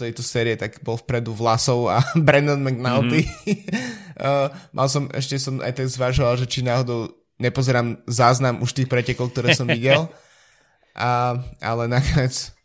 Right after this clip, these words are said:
Speaker 1: to bol naozaj živý, živý prenos. <laughs>
Speaker 2: A pritom ako treba dať klobúk dole pred týmito, eh, mladými jazdcami, ktorí sa tam, eh, nemali problém dostať dopredu, a aj v týchto šprinterských koncovkách, eh,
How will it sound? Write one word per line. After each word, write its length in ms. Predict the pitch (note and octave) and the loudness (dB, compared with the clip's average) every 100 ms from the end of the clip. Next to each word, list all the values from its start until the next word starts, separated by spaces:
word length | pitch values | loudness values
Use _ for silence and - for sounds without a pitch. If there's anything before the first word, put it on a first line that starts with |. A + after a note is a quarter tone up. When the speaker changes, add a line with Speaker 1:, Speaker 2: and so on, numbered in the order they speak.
| _ _ _ | _ _ _
Speaker 1:
to 100 | - | -4
bol 160 | C3+ B2 | 0 2
naozaj 340 | A#2+ A#2+ B2 B2 | 4 2 2 0
živý, 320 | B2 A#2+ A2+ | 0 -2 -2
živý 300 | C3 C3 C3 | 0 2 2
prenos. 460 | A#2+ B2 G#2+ B2 - - D#3 - E3 - D#3+ | 0 0 0 -2 -6 -2 0 2 0 0 -2
<laughs> 680 | D3+ - - _ _ _ - | -6 -8 -20 _ _ _ -6
Speaker 2:
A 380 | A#2 A#2 A#2+ A#2 | 2 4 6 4
pritom 280 | - D#3 F3+ | 2 2 2
ako 220 | F#3 E3+ | 4 2
treba 240 | F3 F#3 | 2 2
dať 180 | A3 D#3 | 2 0
klobúk 360 | - D#3 E3+ B2 | 2 0 2 4
dole 360 | A2 A#2 C#3+ D#3 | 6 6 4 0
pred 200 | - A2 | -4 -4
týmito, 560 | - A2+ A2 A#2+ A#2 A2 - _ | -2 -4 -2 2 2 2 -4 _
eh, 100 | - A2 A2+ A2+ | -6 -2 0 2
mladými 440 | A2 A2 A2+ B2 | 2 2 2 2
jazdcami, 380 | A2+ A2 A#2 A#2 | 2 0 0 0
ktorí 240 | A2+ A#2 A2 | 0 -2 -2
sa 140 | A2+ | -4
tam, 260 | A2 A#2+ A#2 | -2 0 0
eh, 480 | A2+ A2+ A2+ A2 G#2+ - _ _ G#2+ - A2+ | 0 0 0 -2 -4 -12 _ _ -20 -18 -12
nemali 440 | A#2 A#2 C3 C#3+ A2+ | -6 -2 0 0 0
problém 400 | A#2 B2 C3+ A2 | 0 4 2 4
dostať 360 | A2+ - A#2 | 0 0 0
dopredu, 520 | A2+ G#2+ A2+ A2+ B2 A#2+ - - _ _ | 0 0 0 0 0 -4 -14 -20 _ _
a 280 | - F#2+ F#2+ | -10 -6 -6
aj 220 | - A#2+ B2+ | 2 2 2
v 80 | |
týchto 220 | - A2 C3 | 0 -4 -4
šprinterských 640 | - A#2 A#2+ A#2 - A#2 | 0 0 2 -2 -4 -6
koncovkách, 720 | B2 A2+ A#2+ A2 - A#2+ A#2+ | -2 0 0 -2 2 2 2
eh, 120 | - | -2